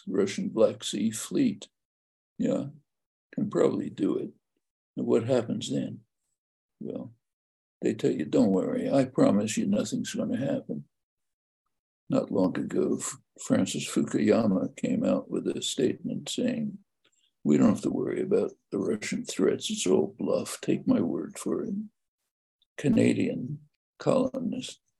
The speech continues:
very good analyst, Linda McQuaig, writes for the Toronto Star, wrote a column saying this is the most stupid comment she's ever heard in her life. And she's heard very stupid ones over her life.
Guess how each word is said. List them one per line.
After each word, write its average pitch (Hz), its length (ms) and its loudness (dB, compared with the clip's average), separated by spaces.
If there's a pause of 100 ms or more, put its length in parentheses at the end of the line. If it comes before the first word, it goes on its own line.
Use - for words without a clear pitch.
(140)
very - 220 0
good - 240 -4
analyst, - 580 -4
Linda - 300 -2
McQuaig, - 640 -2
writes - 260 -10
for - 120 -6
the - 120 -4
Toronto - 560 -2
Star, - 580 -2 (600)
wrote - 200 0
a - 60 -2
column - 500 0
saying - 300 0
this - 240 -4
is - 60 -10
the - 80 -2
most - 260 -2
stupid - 480 -4
comment - 400 -2
she's - 180 -4
ever - 200 0
heard - 280 -2
in - 80 -6
her - 160 -6
life. - 480 -6 (540)
And - 520 -4
she's - 300 -6
heard 73 320 -4
very 117 520 0
stupid - 520 -4
ones - 300 -4
over - 260 -4
her 156 140 -8
life. - 280 -4